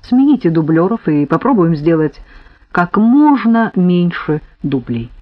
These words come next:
Валентина вместе с Роганом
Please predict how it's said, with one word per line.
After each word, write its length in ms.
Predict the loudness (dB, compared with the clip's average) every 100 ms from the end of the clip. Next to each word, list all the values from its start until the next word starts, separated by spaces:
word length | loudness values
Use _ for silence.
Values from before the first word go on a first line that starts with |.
| -20 -20 -20 -20 _ -20 -20 -20 -18 -4
Валентина 560 | 0 2 0 0 0 2
вместе 400 | 0 -2 -2 -4
с 100 | 0
Роганом 500 | 0 2 0 -2